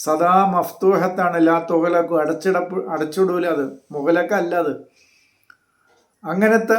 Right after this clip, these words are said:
ആ സ്വീകരണിയിലേക്കാണ് ഇവന് ഇത് അറിയിച്ചു കൊടുക്കേണ്ടത്. അപ്പോ എങ്ങനെ? വ്യക്തമായ തെളിവുകൾ കൊണ്ട്. അപ്പോ ആ വ്യ-, ആ അത്തരം ആളുകൾ അത് കേൾക്കുന്ന,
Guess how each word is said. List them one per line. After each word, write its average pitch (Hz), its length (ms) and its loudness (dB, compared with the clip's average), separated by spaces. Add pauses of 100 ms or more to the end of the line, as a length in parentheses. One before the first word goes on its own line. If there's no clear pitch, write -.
(180)
ആ 208 120 4
സ്വീകരണിയിലേക്കാണ് 190 1400 4 (240)
ഇവന് 185 300 -2 (200)
ഇത് 185 120 0 (180)
അറിയിച്ചു 185 380 0
കൊടുക്കേണ്ടത്. 185 640 0 (1800)
അപ്പോ 240 560 2 (140)
എങ്ങനെ? 185 380 2
വ്യക്തമായ 196 640 2 (220)
തെളിവുകൾ 190 500 6 (120)
കൊണ്ട്. 180 240 2 (1600)
അപ്പോ 202 220 -2 (220)
ആ - 20 6 (160)
വ്യ-, 165 300 2 (180)
ആ 156 140 0 (160)
അത്തരം 185 340 0 (140)
ആളുകൾ 175 360 0
അത് 170 140 2 (120)
കേൾക്കുന്ന, 170 500 0